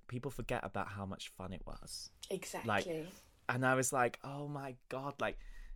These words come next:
Speaker 1: there is so much fun to be had
Speaker 2: Mm-hmm.
Speaker 1: in this world if you're willing to go out there and find it and do it safely, obviously. But, like, that's such a special thing to remember.
Speaker 2: I know, and it's like that, that joy and that fun. And also, what is interesting is that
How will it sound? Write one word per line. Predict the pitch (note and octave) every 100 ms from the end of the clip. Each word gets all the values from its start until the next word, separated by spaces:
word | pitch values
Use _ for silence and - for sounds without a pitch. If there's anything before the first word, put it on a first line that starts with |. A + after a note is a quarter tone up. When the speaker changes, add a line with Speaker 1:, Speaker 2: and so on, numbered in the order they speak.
| - -
Speaker 1:
there | C#3+ D#3
is | D3
so | - - D#3 D#3+
much | E3 -
fun | - C#3+ D3+
to | D3+
be | C3+ B2+
had | B2 A#2 G#2 F2+
Speaker 2:
Mm-hmm. | A3+ G#3 A3 G#3+
Speaker 1:
in | C3+
this | C#3 C3+
world | C3+ C#3 C#3+ B2
if | C3
you're | C3+
willing | B2+ C#3 C#3+
to | C#3
go | -
out | C#3 -
there | C3
and | B2
find | - A#2+ D3 D#3+ D#3
it | B2+ G#2+ -
and | C3
do | D3+
it | C#3
safely, | - B2+ A#2 G2 F2
obviously. | G2 G2+ - F2+ F#2+ - - - -
But, | C#3+
like, | C#3 C3 -
that's | F3+ F3
such | - - -
a |
special | F3 F3+ E3 E3+
thing | - F3
to | F3
remember. | E3+ E3 F#3 G3 C#3+ F#2 C2+ C2+ - -
Speaker 2:
I | A3
know, | A3+ A3
and | G3+ F#3+
it's | F#3+ -
like | G#3+ -
that, | G#3 -
that | G#3+ -
joy | - G#3 G#3
and | F#3+
that | F3 -
fun. | - F#3+ F#3
And | F3
also, | F#3+ G#3+ - F#3 E3+ - -
what | A#3+
is | A3
interesting | B3 B3 A#3 - F3+
is | F3
that | F3 D#3+